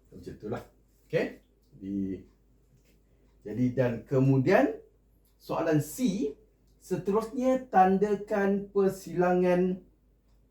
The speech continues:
laluan bot V dan W. Okey, dan tandakan ni. Ha, pertemuan dia tu. Ha, kita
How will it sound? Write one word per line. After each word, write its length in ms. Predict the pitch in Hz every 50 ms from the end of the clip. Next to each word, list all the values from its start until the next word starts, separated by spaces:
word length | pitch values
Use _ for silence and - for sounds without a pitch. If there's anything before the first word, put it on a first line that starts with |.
| _ _ _ _ _ _ _ _ _ _ _ _ _ _ 101
laluan 800 | 107 117 135 143 160 160 156 - - 170 165 165 165 160 135 127
bot 480 | 135 117 127 160 170 170 170 - _ _ _ _ _ _ _
V 180 | - 147 135 117 139 170 165 160 160 156 156 156 131
dan 240 | 123 135 135 139 139
W. 480 | 131 139 135 131 131 131 127 113 - - - - _ _ _ _ _ _ _ _ _ _ - -
Okey, 320 | _ - 143 180 202 -
dan 160 | - 113 101 -
tandakan 400 | 110 113 113 113 110 107 113 101 98
ni. 60 | 98 98 - _ _ _ _ _ _ _ _ _ _ _ _ _
Ha, 160 | - 80 78
pertemuan 480 | - - 98 - 110 104 104 104 - 104
dia 240 | 104 98 95 - 101
tu. 80 | 101 - _ _ _ _ _ _ _ _ _ _ _ _ _ _ _ _ _ _ _ _ _ _ _ _ _ _ _ -
Ha, 80 | 71 87 101 98 -
kita 160 | - - -